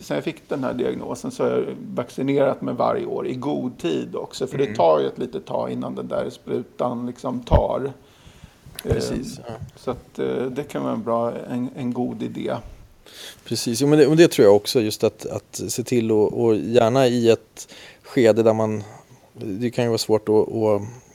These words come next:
Speaker 2: veta när man ska sätta igång med, eh, eventuell cytostatika och sådär, men, men att man har, man tänker på att, eh,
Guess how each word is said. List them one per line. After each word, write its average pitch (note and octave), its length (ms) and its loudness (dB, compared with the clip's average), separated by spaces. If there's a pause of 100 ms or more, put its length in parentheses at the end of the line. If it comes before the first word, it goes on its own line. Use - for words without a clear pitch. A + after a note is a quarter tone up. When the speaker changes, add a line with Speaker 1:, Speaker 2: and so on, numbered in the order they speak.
(160)
Speaker 2:
veta A#2 460 2
när A2 120 2
man A2 120 -2
ska A2 340 0
sätta A2 260 0
igång A2 240 2
med, G#2+ 180 2
eh, F#2 840 -8
eventuell G#2 400 -2
cytostatika A2 680 0
och A2 60 2
sådär, G2+ 200 2
men, G#2 180 -4
men G#2+ 100 0
att G#2 120 -8
man G#2+ 120 -4
har, G#2 260 2 (720)
man - 180 -4
tänker A#2+ 260 6
på A2 360 8
att, G#2+ 400 4
eh, A#1+ 60 -8